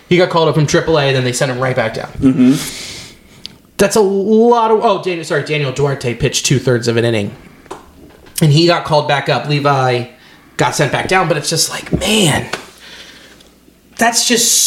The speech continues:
Speaker 1: so much for these dudes that's gonna keep adding up.
Speaker 2: Cat's going crazy.
Speaker 1: Cat's going crazy. Cat
Speaker 2: Yeah.
Speaker 1: got the catnip, dude.
Speaker 2: Yeah, he just likes to run around. He's wild.
Speaker 1: He's wi-, he's wild.
Speaker 2: Mm-hmm.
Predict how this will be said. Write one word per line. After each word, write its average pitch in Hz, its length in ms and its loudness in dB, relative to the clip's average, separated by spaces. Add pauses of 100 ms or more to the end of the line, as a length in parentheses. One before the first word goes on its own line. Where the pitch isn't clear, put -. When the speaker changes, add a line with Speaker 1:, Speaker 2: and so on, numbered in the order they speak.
(180)
Speaker 1:
so 233 320 4
much 220 280 0
for 220 100 0
these 180 200 -4
dudes 190 180 0
that's 185 140 0
gonna 196 200 0
keep - 340 -4
adding 160 340 -2
up. 143 360 -4 (2500)
Speaker 2:
Cat's 110 260 -2
going 104 180 -2
crazy. 101 280 -2
Speaker 1:
Cat's 175 200 -2
going 151 160 -2
crazy. 143 340 0
Cat 156 180 0
Speaker 2:
Yeah. 208 60 -2
Speaker 1:
got 175 100 -2
the 156 60 -6
catnip, 151 460 -2
dude. 127 340 0
Speaker 2:
Yeah, 110 140 2
he 110 80 0
just - 360 -4
likes 107 180 -2
to 117 80 2
run 110 120 2
around. 104 360 0 (140)
He's 170 120 0
wild. 139 500 0 (160)
Speaker 1:
He's - 180 2
wi-, 226 260 0
he's 285 200 -6
wild. 320 640 0
Speaker 2:
Mm-hmm. 160 260 -2